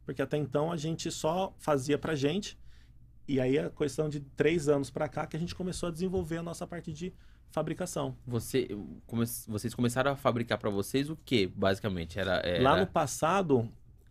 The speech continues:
Speaker 1: como a gente, lá no passado a gente fazia asfalto, a gente começou a pintar.
Speaker 2: Uhum.
Speaker 1: E aí eu comprava tinta. E aí teve uma pessoa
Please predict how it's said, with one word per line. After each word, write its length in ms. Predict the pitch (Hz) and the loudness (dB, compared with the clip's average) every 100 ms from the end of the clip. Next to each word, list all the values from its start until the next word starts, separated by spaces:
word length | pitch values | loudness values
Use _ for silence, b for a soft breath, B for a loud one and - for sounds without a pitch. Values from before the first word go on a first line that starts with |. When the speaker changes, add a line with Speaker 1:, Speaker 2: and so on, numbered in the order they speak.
| - - - - - - - - | -20 -20 -20 -20 -20 -20 -20 -12
Speaker 1:
como 220 | - 220 254 | 4 6 8
a 40 | |
gente, 220 | 202 196 | 6 4
lá 140 | 175 233 | 4 2
no 80 | |
passado 320 | 240 202 170 160 | 2 0 2 0
a 40 | |
gente 140 | 147 | 0
fazia 240 | - 135 151 | 2 2 2
asfalto, 380 | 147 160 170 175 | 0 0 0 0
a 40 | |
gente 100 | 160 | -2
começou 280 | 180 165 170 | -2 -2 -4
a 40 | |
pintar. 440 | - 190 143 113 - | -2 0 2 0 -2
Speaker 2:
Uhum. 440 | - 113 113 120 156 b b b - - - - - - | -4 -2 0 -2 -4 b b b -20 -20 -20 -20 -20 -6
Speaker 1:
E 100 | 170 | 4
aí 80 | 151 | 8
eu 80 | 143 | 8
comprava 420 | 165 170 156 165 | 6 4 6 4
tinta. 460 | 180 165 123 110 117 - - - - - - - - - - | 4 2 2 0 -4 -14 -20 -20 -20 -20 -20 -20 -20 -10 0
E 80 | |
aí 60 | 127 | 2
teve 160 | 123 127 | 4 4
uma 120 | 131 | 2
pessoa 540 | 123 113 - 131 117 | 0 2 6 6 4